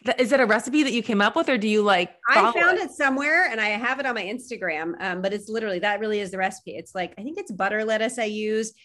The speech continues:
Speaker 1: Yes.
Speaker 2: And then, you know, thinly sliced fennel and thinly sliced apple. And then I wanna say the dressing is, like, a lemon dressing. I'll try and find the post. Um, it's, I, I have it saved somewhere. I posted
Speaker 1: I'll,
Speaker 2: it years ago.
Speaker 1: yeah, if you
Speaker 2: It's
Speaker 1: send it to me,
Speaker 2: delicious.
Speaker 1: I'll add it to the show notes. I'd
Speaker 2: Yeah.
Speaker 1: love to see that.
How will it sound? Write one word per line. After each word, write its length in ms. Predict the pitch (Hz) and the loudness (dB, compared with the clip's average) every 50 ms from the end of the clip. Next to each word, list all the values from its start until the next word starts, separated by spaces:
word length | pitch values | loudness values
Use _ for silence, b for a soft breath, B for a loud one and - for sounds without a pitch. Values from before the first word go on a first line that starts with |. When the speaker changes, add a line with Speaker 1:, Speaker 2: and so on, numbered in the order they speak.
| b b | b b
Speaker 1:
Yes. 300 | 190 180 175 180 190 175 | -6 -4 -2 -2 -2 -2
Speaker 2:
And 80 | 165 190 | -2 -2
then, 580 | 190 190 185 185 185 185 185 180 180 175 - - | -2 -2 -2 -2 -4 -4 -4 -4 -6 -8 -8 -8
you 120 | 220 202 | -8 -6
know, 60 | 185 180 | -6 -8
thinly 460 | 185 - - 220 220 220 214 214 226 226 | -8 -6 -4 -4 -4 -2 -2 -4 -4 -4
sliced 380 | - 220 202 196 208 - - | -4 -4 -4 -4 -4 -8 -8
fennel 460 | - 190 185 185 185 190 190 190 - | -6 -6 -4 -4 -4 -6 -6 -8 -8
and 160 | - 175 175 170 - | -8 -8 -10 -10 -10
thinly 320 | 202 196 190 196 202 202 202 | -10 -10 -8 -6 -8 -8 -8
sliced 400 | - - 190 185 190 185 185 - - | -6 -6 -4 -4 -4 -6 -10 -14 -12
apple. 640 | - 170 175 185 180 196 185 185 180 185 185 185 b b b b b _ - | -8 -6 -6 -6 -4 -4 -4 -4 -4 -4 -6 -8 b b b b b _ -6
And 180 | 196 196 196 | -6 -4 -4
then 320 | 190 190 185 185 185 180 - - | -4 -4 -2 -2 -4 -6 -6 -6
I 60 | 190 190 | -6 -6
wanna 180 | 175 196 196 | -6 -6 -8
say 120 | 202 226 208 | -8 -10 -10
the 100 | 185 180 | -8 -4
dressing 320 | 185 175 170 175 196 180 | -4 -4 -4 -4 -6 -6
is, 80 | 180 175 | -6 -4
like, 140 | 180 175 180 | -6 -6 -6
a 60 | 170 | -6
lemon 360 | 165 165 165 165 170 170 165 | -4 -4 -4 -4 -4 -6 -6
dressing. 440 | 156 160 147 147 - 151 135 135 139 _ _ _ _ _ _ _ _ | -6 -8 -8 -8 -10 -12 -14 -14 -16 _ _ _ _ _ _ _ _
I'll 100 | - 220 | -8 -6
try 160 | 233 285 302 | -4 -2 -2
and 120 | 311 302 - | -2 -2 -2
find 200 | 285 247 240 220 | -2 -2 -2 -2
the 40 | 190 | -6
post. 400 | 180 214 196 180 170 - - - | -4 -4 -4 -4 -4 -6 -10 -10
Um, 340 | 175 180 175 175 175 175 - - | -8 -6 -6 -6 -8 -10 -12 -14
it's, 200 | 202 202 - - | -16 -16 -18 -20
I, 80 | 202 185 _ _ _ - | -20 -20 _ _ _ -12
I 80 | - 220 | -10 -8
have 200 | 240 254 220 202 | -4 -4 -4 -6
it 100 | 180 - | -6 -10
saved 240 | - 180 151 156 - | -12 -12 -12 -12 -14
somewhere. 420 | - - 156 147 151 160 165 - _ _ _ - - | -16 -16 -14 -12 -12 -14 -14 -16 _ _ _ -14 -10
I 140 | 196 190 196 | -8 -8 -8
posted 240 | 190 - 233 226 208 | -8 -6 -2 2 2
Speaker 1:
I'll, 140 | 214 196 | 2 2
Speaker 2:
it 60 | 190 180 - 185 | 2 -4 -12 -12
years 120 | 185 185 185 | -12 -8 -4
ago. 80 | 233 | -2
Speaker 1:
yeah, 180 | 233 269 269 247 | 0 2 2 2
if 100 | 220 - | 2 0
you 60 | 269 | -2
Speaker 2:
It's 100 | 294 - - | -4 -2 0
Speaker 1:
send 160 | 294 294 294 | 0 0 0
it 80 | 247 185 | -2 -4
to 60 | 254 | -2
me, 80 | 214 208 | 0 4
Speaker 2:
delicious. 220 | 202 208 208 202 | 4 4 4 2
Speaker 1:
I'll 80 | - - _ - | -4 -12 _ 2
add 140 | 208 208 214 | 4 4 4
it 80 | 226 - | 2 0
to 80 | 226 | -4
the 60 | 175 175 | -6 -4
show 220 | - - 170 202 | -2 -2 0 0
notes. 240 | 196 156 151 147 - | 0 0 -2 -2 -2
I'd 160 | 185 180 170 | -2 0 2
Speaker 2:
Yeah. 80 | 180 190 | 2 2
Speaker 1:
love 100 | 185 160 | 2 0
to 80 | - 170 | -4 -10
see 180 | - - 156 | -12 -8 -4
that. 300 | 151 156 151 156 - - | -2 -2 -2 -2 -4 -6